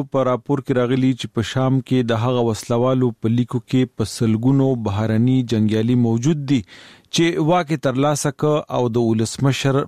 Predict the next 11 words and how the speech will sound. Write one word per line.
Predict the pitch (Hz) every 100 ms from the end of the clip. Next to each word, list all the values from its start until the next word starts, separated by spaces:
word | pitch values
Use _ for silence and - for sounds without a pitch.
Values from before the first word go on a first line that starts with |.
| 123
بشار | 110 - 110
الاسد | 107 104 - 127 104
حکومت | 104 - 110 117 - 117
یې | 117 - 123
نسکور | 120 - 143 123 143
کړ. | 151 - - - - - 190
په | 196 196
ټولنیزو | 202 196 202 202
رسنیو | 190 - 175 190
کې | 165 185 165
خپاره | - 160